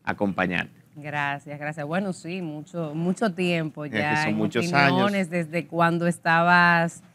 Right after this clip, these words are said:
Speaker 2: eh, aspirando, recuerdo en aquel momento cuando estaban formando, eh, los procesos formativos del P R M. La verdad que tú has recorrido mucha,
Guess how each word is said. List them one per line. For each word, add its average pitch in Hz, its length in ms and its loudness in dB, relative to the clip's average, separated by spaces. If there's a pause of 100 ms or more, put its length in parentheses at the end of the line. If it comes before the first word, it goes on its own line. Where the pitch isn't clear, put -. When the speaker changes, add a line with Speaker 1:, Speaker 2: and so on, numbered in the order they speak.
(300)
Speaker 2:
eh, 156 560 -4
aspirando, 156 840 -2
recuerdo 156 960 -8
en 147 220 -14
aquel 147 240 -14
momento 170 340 -6
cuando 175 160 -6
estaban 160 300 -6
formando, 160 840 -6 (440)
eh, 147 460 -10
los 156 120 -10
procesos 160 580 -14
formativos 156 640 -12
del 147 120 -8
P 156 160 -8
R 147 480 -6
M. 143 160 -12 (100)
La 156 100 -4
verdad 156 280 -4
que 185 100 -4
tú 233 640 -4
has 214 160 0
recorrido 170 540 -4
mucha, 151 500 -10